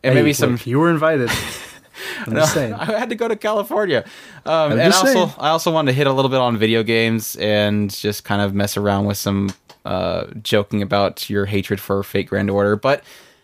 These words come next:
Speaker 1: we're running on
Speaker 2: Mm-hmm.
Speaker 1: long, so we'll definitely would love to have you on again sometime later,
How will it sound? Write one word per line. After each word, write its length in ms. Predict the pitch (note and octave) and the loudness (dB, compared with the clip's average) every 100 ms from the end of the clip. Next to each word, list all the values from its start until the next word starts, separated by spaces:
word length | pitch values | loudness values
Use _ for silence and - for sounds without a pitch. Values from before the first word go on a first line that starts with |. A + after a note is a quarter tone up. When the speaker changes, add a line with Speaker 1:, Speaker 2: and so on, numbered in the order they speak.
| _ _ _ | _ _ _
Speaker 1:
we're 80 | C3 | -2
running 220 | C3 A#2+ | 2 4
on 160 | A#2+ G#2+ | 4 4
Speaker 2:
Mm-hmm. 80 | A#2+ | 4
Speaker 1:
long, 320 | F#2 F#2+ G2+ | 4 2 2
so 160 | G#2 C3+ | 0 0
we'll 100 | E3+ | 2
definitely 560 | F3 - D3+ C3+ B2 A2+ | 0 0 0 2 0 0
would 260 | A#2 G#2 | -4 -2
love 180 | A2+ A2 | -2 -2
to 80 | G#2 | -2
have 220 | G#2 G2+ | -2 0
you 160 | G2+ G#2 | 0 2
on 180 | G2+ G2 | 2 0
again 240 | G2+ G2 | -2 -4
sometime 500 | - G2+ - G2+ G2+ | -4 -6 -2 -2 0
later, 440 | G2+ G2+ G#2+ G#2+ | 0 2 4 2